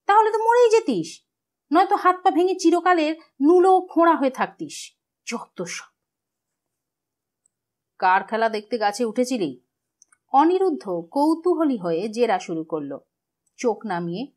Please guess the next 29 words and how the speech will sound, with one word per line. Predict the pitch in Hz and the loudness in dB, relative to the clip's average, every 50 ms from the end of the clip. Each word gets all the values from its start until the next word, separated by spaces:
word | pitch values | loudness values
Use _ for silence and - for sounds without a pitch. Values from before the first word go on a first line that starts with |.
| _ _ _ _ | _ _ _ _
কুড়ন | - 240 214 185 180 175 175 175 175 _ _ _ | -8 -6 -4 -4 -4 -6 -10 -12 -14 _ _ _
চুপ। | - 277 202 - - _ _ _ _ _ _ _ _ _ _ _ _ _ _ _ _ _ _ - - - - - | -8 -8 -8 -8 -10 _ _ _ _ _ _ _ _ _ _ _ _ _ _ _ _ _ _ -20 -20 -18 -6 0
অনিরুদ্ধ | 294 302 339 381 381 392 403 392 392 | 2 4 4 4 2 0 -2 -2 -2
খোলা | 403 403 - - 269 269 277 277 | -4 -4 -2 -2 0 0 0 0
দরজা | 277 285 294 277 269 311 302 | 0 0 -2 -2 -2 -2 -2
দিয়ে | 277 302 320 330 320 330 _ _ _ - | 0 0 -2 -2 -4 -8 _ _ _ -18
ঘরের | - - 247 240 247 285 285 277 _ - | -10 -2 0 0 0 0 -4 -6 _ -10
টিভি | 240 233 233 277 | -8 -6 -4 -4
সেট | 262 - - 156 123 - - - | -4 -4 -4 -6 -6 -8 -14 -8
আর | - 190 180 175 175 | -4 -4 -4 -4 -2
বটগাছের | 185 190 185 180 180 180 196 196 - 247 208 | -2 -2 -2 -2 -4 -6 -6 -6 -6 -8 -10
দিকে | 214 220 220 196 | -8 -8 -8 -8
তাকিয়ে | 208 - 160 165 - - 233 262 | -4 -4 -6 -6 -6 -8 -8 -8
দূরত্বটা | 240 196 180 170 175 165 170 - 165 165 226 240 | -6 -6 -6 -4 -4 -6 -6 -8 -8 -6 -6 -4
মাপল। | 233 170 147 - - 156 139 - _ _ _ _ _ _ _ _ _ _ _ | -4 -6 -6 -8 -10 -12 -12 -14 _ _ _ _ _ _ _ _ _ _ _
প্রায় | - 262 294 320 359 370 311 | -4 0 2 2 2 2 -2
বারো | 202 175 175 170 165 185 240 302 | -2 -2 -2 0 0 0 0 -2
চোদ্দ | 311 - 320 339 330 330 349 | -4 -4 -4 -6 -4 -4 -6
গজ | 330 339 302 262 277 285 285 - - | -4 0 0 0 0 0 -4 -8 -8
তো | 302 262 | -8 -4
হবেই। | - 165 156 156 147 143 _ _ _ _ _ _ _ _ _ - - - _ - | -4 -4 -6 -6 -10 -12 _ _ _ _ _ _ _ _ _ -20 -20 -18 _ -2
অত | 254 247 285 294 - 359 | 0 0 0 0 0 -2
দূর | 359 302 330 349 349 349 - | 0 0 0 0 0 -2 -4
থেকে | 359 359 370 359 | -4 -2 -2 -4
কি | 359 359 349 339 | -4 -4 -6 -2
টিভিতে | - 330 330 339 330 349 330 | 0 0 0 0 -2 -4 -6
খেলা | 330 302 311 339 370 | -4 -2 -2 -2 0
দেখা | 381 359 359 277 208 | -2 -2 -4 -6 -8
যায়? | 185 156 120 - | -6 -8 -8 -10